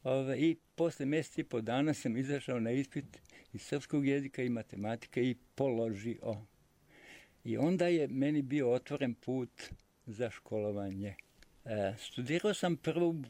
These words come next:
Titovom Užicu, dve godine višu pedagošku školu i bio sam s-, e, u velikom problemu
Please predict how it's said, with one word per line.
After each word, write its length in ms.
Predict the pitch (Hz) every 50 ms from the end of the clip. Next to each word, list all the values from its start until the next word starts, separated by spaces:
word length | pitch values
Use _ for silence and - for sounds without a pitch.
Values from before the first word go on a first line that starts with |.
| 120 - -
Titovom 500 | - 139 127 - 135 117 107 107 113 123
Užicu, 340 | 135 135 156 147 - - 156
dve 260 | 143 127 143 151 147
godine 320 | 139 147 147 147 147 147
višu 240 | 143 143 139 - 143
pedagošku 580 | - - 147 143 143 139 139 139 - - - -
školu 540 | - - - - 147 147 147 151 156 160 165 - - - - - - - - - - - -
i 280 | 143 156 165 170 165
bio 300 | 151 139 147 156 160 156
sam 260 | 131 - - 143 139 135
s-, 240 | - - - -
e, 440 | 147 120 - 151 143 135 139 139 127 - - _ _ - - - - _ _ _ _ - _ - _ -
u 500 | 151 151 160 160 160 160 156 151 151 151 151
velikom 720 | 143 156 190 185 156 139 - - - 131 131 127 127 135 117 - - _ - 120 113 104 - _ _ _ -
problemu 680 | - - 123 117 113 117 117 120 127 143 170 185 185